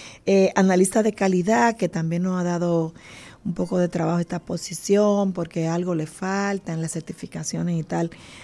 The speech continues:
a las personas que han aplicado. Analista de presupuesto, administrador de propiedades, eh, y estamos buscando un administrador de una oficina de abogados, ¿m? Ambos tienen que tener vehículo, ambos tienen que tener disponibilidad de, de, de viajar al, en el país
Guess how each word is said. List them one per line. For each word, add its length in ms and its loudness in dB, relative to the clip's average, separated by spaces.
a 80 -2
las 100 2
personas 380 -2
que 100 -6
han 100 0
aplicado. 680 -2
Analista 440 2
de 120 2
presupuesto, 680 0
administrador 560 0
de 100 2
propiedades, 1200 2
eh, 580 4
y 120 4
estamos 340 -2
buscando 320 0
un 80 0
administrador 680 2
de 100 2
una 100 0
oficina 460 -2
de 120 0
abogados, 920 -4
¿m? 200 0
Ambos 320 4
tienen 260 4
que 100 2
tener 280 2
vehículo, 640 2
ambos 320 0
tienen 200 2
que 120 -2
tener 260 0
disponibilidad 560 -2
de, 240 0
de, 300 -4
de 80 -8
viajar 400 -4
al, 260 -4
en 140 -6
el 140 -4
país 480 -4